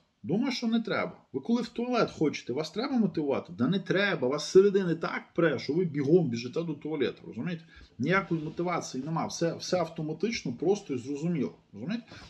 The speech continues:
Тоді, відповідно, все працює. О, тоді всі досягають поставлених цілей, розумієте? Ну, от, якщо ж ви, вам треба мотивувати всіх, а в мене натхнення нема, палкою, блін, по спині і все, натхнення буде зразу, розумієте? Все дуже-дуже просто. М.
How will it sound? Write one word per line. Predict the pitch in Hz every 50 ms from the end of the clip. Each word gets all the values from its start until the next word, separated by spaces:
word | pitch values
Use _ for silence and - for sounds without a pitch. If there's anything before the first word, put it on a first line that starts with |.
| - -
Тоді, | 123 135 226
відповідно, | 262 226 - - 156 202 190 180 165
все | - - 185 175
працює. | 165 - 156 156 - - 160 139 110 - - - - - - - -
О, | - 135 113 90
тоді | - - 127 135 190 196
всі | 165 - - 196 165
досягають | 117 127 127 - 131 135 170 - 180 165 -
поставлених | - 165 - - 170 170 160 147 139 131 - -
цілей, | - - 147 123 - - - - -
розумієте? | 95 95 107 143 196 226 233 - _ - - - - - _ -
Ну, | 139 135 107
от, | - -
якщо | 117 117 - - 220 247 233
ж | 180 147
ви, | 135 151 190 196 160 123 - - - - _ -
вам | 123 165 190 196
треба | 196 190 175 160 143
мотивувати | 143 160 180 170 - 202 185 170 165 120 107 123 151 170 160 131 120 - - 123
всіх, | 113 - - 113 107 -
а | 120
в |
мене | 135 170 190 185
натхнення | 180 170 - - - 104 120 156 180 175 165 147 139
нема, | 131 123 117 113 80 - - - -
палкою, | 202 208 220 214 208 214 - 202 190 180
блін, | 175 180 170 160
по | 165 175
спині | 165 - - - 185 190 208 233 233
і | 214
все, | 160 - - 202 208
натхнення | 196 175 175 - 180 180 190 190 180
буде | 170 156 160 170 156 120
зразу, | 104 95 92 76 - - - _ _ _ _ 110
розумієте? | 107 127 170 226 247 247 -
Все | - - - 180
дуже-дуже | 170 156 175 190 180 175 160 156 170 160 156 165
просто. | 165 - 143 131 104 - - - _ _ _ -
М. | 117 110 -